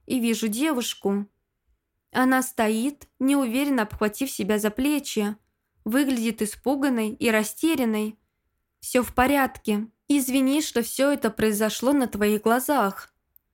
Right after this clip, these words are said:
Наташа медленно подходит ко мне и становится рядом. Я не поворачиваюсь к ней, продолжая смотреть на девушку в зеркало.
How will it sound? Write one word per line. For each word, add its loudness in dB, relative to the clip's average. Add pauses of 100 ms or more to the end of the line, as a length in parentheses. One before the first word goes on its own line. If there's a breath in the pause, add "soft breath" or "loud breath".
(160)
Наташа 2
медленно 0
подходит -2
ко 0
мне 0
и 0
становится 0
рядом. 0 (520)
Я 4
не 0
поворачиваюсь 0
к -14
ней, 0 (140)
продолжая 2
смотреть -2
на 0
девушку -2
в -2
зеркало. 0